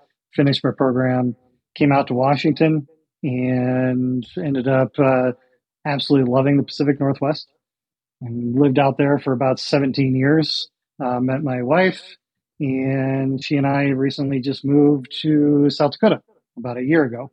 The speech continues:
and bought a house. And I swore I would never move, uh, live again east of the Rockies,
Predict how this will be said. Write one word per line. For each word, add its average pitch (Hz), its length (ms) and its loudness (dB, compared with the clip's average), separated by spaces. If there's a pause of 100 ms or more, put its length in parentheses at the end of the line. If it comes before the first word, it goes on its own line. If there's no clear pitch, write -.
(120)
and 120 340 -6
bought 123 160 4
a 120 60 0
house. 120 460 -4
And 117 480 -4 (1120)
I 123 140 -2
swore 165 500 2
I 147 80 4
would 131 160 -4
never 147 360 -2
move, 139 640 -4
uh, 151 300 -4
live 151 180 0
again 151 420 -2
east 180 360 -4
of 147 80 -2
the 147 60 -2
Rockies, 196 720 0